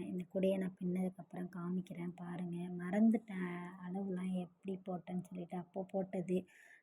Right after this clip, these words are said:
நெக்ஸ்ட் டைம் உங்களுக்கு நான் கூட போடும்போது உங்களுக்கு அளவுலாம் காமிக்கிறேன். நீங்களும் கத்துங்க. பெரிய வேலையோ சிறிய வேலையோ நம்மளுக்கு தெரிஞ்ச வேலையோ சின்ன வேலையா இருந்தாலும் சந்தோஷமா ஏத்துக்கிட்டு செஞ்சுட்டு லைஃபை, அஹ்,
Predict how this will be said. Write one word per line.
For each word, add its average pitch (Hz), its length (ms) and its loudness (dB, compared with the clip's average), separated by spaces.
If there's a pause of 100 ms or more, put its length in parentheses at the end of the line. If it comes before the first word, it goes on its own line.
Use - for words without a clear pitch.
நெக்ஸ்ட் 185 360 2
டைம் 208 220 6
உங்களுக்கு 190 360 4
நான் 180 180 0
கூட 202 220 0
போடும்போது 180 520 -2
உங்களுக்கு 185 360 2
அளவுலாம் 180 420 -2
காமிக்கிறேன். 180 640 -4
நீங்களும் 185 400 2
கத்துங்க. 185 480 -2 (760)
பெரிய 208 360 6
வேலையோ 190 420 2
சிறிய 190 400 0
வேலையோ 185 380 -2 (140)
நம்மளுக்கு 185 500 -2
தெரிஞ்ச 196 340 2 (100)
வேலையோ 190 420 -2
சின்ன 190 280 -2 (100)
வேலையா 190 280 -2
இருந்தாலும் 180 420 -2
சந்தோஷமா 190 600 -2 (480)
ஏத்துக்கிட்டு 190 600 -2
செஞ்சுட்டு 190 540 -4
லைஃபை, 190 440 -6 (680)
அஹ், 180 560 0